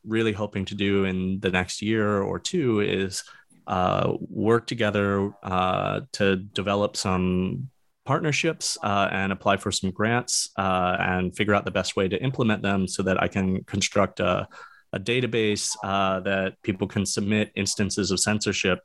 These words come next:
uh, of queer censorship to, uh, that we can use for research. Um, and along with that, we'll need to study things like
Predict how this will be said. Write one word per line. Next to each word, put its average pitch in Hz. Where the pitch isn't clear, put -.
uh, 95
of -
queer 107
censorship 98
to, 92
uh, 90
that 92
we 104
can 101
use 101
for 92
research. 95
Um, 95
and 92
along 104
with 98
that, 101
we'll 101
need 98
to 95
study 98
things 92
like 92